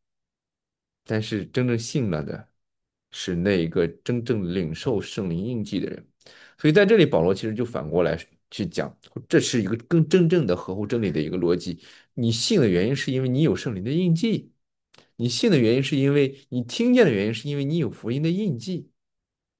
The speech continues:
你听见真理的原因是因为你有福音的圣灵的印记。你之所以能信，是因为基督的工作已经做成了，圣灵使得他这样的工作的效果要在你身上发生作用，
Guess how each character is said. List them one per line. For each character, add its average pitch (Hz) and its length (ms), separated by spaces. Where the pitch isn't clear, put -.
你 127 140
听 202 300
见 190 420
真 233 260
理 135 140
的 80 100
原 85 180
因 113 60
是 120 140
因 135 80
为 139 80
你 135 100
有 147 100
福 - 200
音 95 80
的 101 400
圣 139 320
灵 98 120
的 101 60
印 113 260
记。 120 300
你 135 140
之 240 180
所 196 140
以 180 60
能 123 240
信， 170 340
是 160 200
因 151 120
为 160 100
基 185 380
督 208 240
的 151 100
工 170 320
作 180 200
已 85 100
经 107 180
做 147 160
成 - 240
了， 104 240
圣 208 420
灵 117 180
使 127 360
得 85 180
他 - 260
这 156 120
样 139 100
的 101 100
工 156 320
作 156 160
的 101 80
效 - 360
果 92 120
要 117 80
在 143 120
你 110 100
身 127 160
上 127 140
发 190 280
生 180 160
作 185 160
用， 190 240